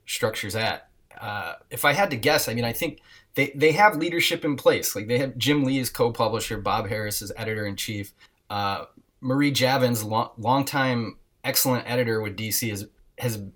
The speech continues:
has been editing. She edited the first Generations, uh,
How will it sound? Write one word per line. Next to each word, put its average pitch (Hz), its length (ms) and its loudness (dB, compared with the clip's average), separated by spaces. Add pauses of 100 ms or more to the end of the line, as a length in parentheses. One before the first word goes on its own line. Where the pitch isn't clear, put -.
has 120 180 -2
been 117 180 0
editing. 117 880 -2
She - 240 0
edited 139 340 0
the 120 80 -4
first - 520 -2
Generations, 117 800 -2
uh, 98 360 -6